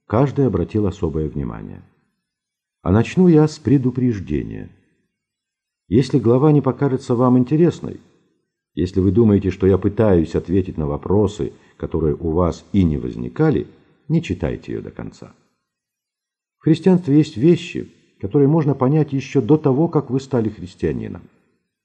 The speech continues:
Но есть и такие, которых не поймёте, пока сами не одолеете часть пути. Это чисто практические вещи, хотя на первый взгляд они такими не кажутся. Они как бы указывают направление,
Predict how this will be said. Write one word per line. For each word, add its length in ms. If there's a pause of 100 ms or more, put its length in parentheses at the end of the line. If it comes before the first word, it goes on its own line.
(460)
Но 140
есть 320
и 80
такие, 540
которых 400
не 80
поймёте, 480
пока 280
сами 360
не 140
одолеете 760
часть 400
пути. 420 (760)
Это 200
чисто 340
практические 840
вещи, 440 (200)
хотя 220
на 120
первый 320
взгляд 400
они 180
такими 340
не 120
кажутся. 520 (680)
Они 200
как 180
бы 100
указывают 580
направление, 880